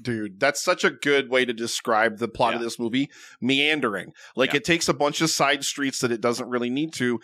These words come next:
Speaker 2: Right.
Speaker 1: I don't think that the length of this movie is the problem. I think you could keep it at ninety-five minutes. Just
Speaker 2: Yeah.
Speaker 1: use that ninety-five minutes of screen time better.
Speaker 2: Yeah, I agree. I would have loved to have a lot more possession scenes in the movie. I would have had, uh, I already mentioned I would have loved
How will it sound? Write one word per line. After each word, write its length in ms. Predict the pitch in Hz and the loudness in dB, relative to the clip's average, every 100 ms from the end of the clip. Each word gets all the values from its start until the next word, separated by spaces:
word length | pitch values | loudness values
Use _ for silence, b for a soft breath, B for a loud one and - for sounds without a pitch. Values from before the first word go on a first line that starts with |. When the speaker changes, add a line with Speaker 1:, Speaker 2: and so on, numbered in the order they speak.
| B | B
Speaker 2:
Right. 160 | - 170 | -4 0
Speaker 1:
I 40 | |
don't 180 | 240 233 | 0 0
think 200 | 202 196 | -2 0
that 140 | 226 | -2
the 80 | 165 | 0
length 340 | 123 120 131 151 | 0 2 0 0
of 60 | |
this 200 | 139 135 | -2 0
movie 180 | 131 123 | 0 0
is 100 | 135 | 0
the 80 | 117 | -2
problem. 320 | - 123 135 | 2 2 4
I 60 | 117 | 0
think 220 | 113 143 | 0 -4
you 60 | 160 | -4
could 200 | 147 104 | -4 -4
keep 220 | - 120 | -4 0
it 80 | 143 | 2
at 60 | 127 | 2
ninety-five 520 | 123 120 120 123 110 | 2 0 0 2 2
minutes. 300 | 101 110 151 - | 2 -2 -2 -4
Just 220 | 165 - | -6 -4
Speaker 2:
Yeah. 100 | 180 | -4
Speaker 1:
use 120 | 190 | 0
that 140 | 175 165 | 0 2
ninety-five 480 | 160 160 - 156 | -2 -2 2 2
minutes 240 | 151 156 - | 4 0 0
of 60 | |
screen 300 | - - 147 | -4 -4 -6
time 260 | 160 156 110 | -4 -2 -2
better. 460 | - 107 107 - - _ _ | 0 0 2 -2 -8 _ _
Speaker 2:
Yeah, 160 | - 76 | -14 -12
I 100 | 76 | -10
agree. 220 | 82 73 - _ b b b | -12 -12 -20 _ b b b
I 120 | 110 | -2
would 140 | 135 | -2
have 80 | 131 | -2
loved 220 | 123 120 | 0 0
to 100 | 107 | -2
have 160 | 101 92 | -4 -4
a 40 | |
lot 260 | 87 90 78 | -2 -4 -4
more 500 | 92 90 85 85 82 - | -6 -8 -6 -6 -8 -12
possession 440 | 87 95 92 95 | -12 -6 -6 -8
scenes 420 | 85 - 92 92 90 | -14 -12 -10 -12 -14
in 80 | |
the 80 | 87 | -14
movie. 480 | 85 85 87 85 85 | -12 -12 -10 -10 -8
I 60 | 82 | -8
would 120 | 85 | -8
have 100 | 85 | -10
had, 140 | 85 82 | -10 -10
uh, 340 | 65 - - - | -12 -12 -12 -14
I 100 | 58 | -10
already 240 | 80 90 | -8 -8
mentioned 280 | 82 87 - | -8 -10 -12
I 20 | 76 | -12
would 120 | 76 | -12
have 80 | 78 | -10
loved 340 | 80 78 _ | -10 -12 _